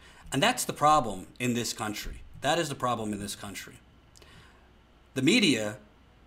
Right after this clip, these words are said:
trains you to focus on somebody's,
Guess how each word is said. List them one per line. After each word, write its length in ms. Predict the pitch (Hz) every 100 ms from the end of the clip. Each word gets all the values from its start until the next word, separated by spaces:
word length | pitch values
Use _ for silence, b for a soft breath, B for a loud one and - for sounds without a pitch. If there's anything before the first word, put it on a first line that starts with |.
| - -
trains 580 | - 170 185 185 123
you 280 | 113 98 92 - - _ _ _ _ _ _ _ - B B
to 120 | - 139
focus 520 | - 165 170 160 -
on 120 | 135
somebody's, 720 | 123 - 131 127 123 120 -